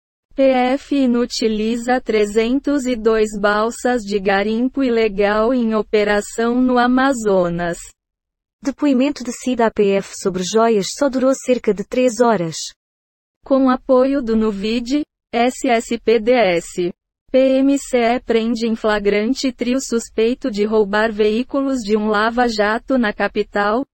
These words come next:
Speaker 1: Secretaria da Segurança Pública e Defesa Social.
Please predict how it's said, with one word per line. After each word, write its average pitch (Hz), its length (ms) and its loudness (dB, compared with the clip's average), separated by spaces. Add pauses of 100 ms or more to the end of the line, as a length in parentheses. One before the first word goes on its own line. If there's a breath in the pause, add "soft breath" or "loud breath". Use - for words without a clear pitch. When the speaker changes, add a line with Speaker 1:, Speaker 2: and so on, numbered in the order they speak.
(340)
Speaker 1:
Secretaria 247 1040 0 (640)
da 240 220 2
Segurança 254 720 0
Pública 254 640 -2
e 233 80 0
Defesa 233 600 2
Social. 190 840 0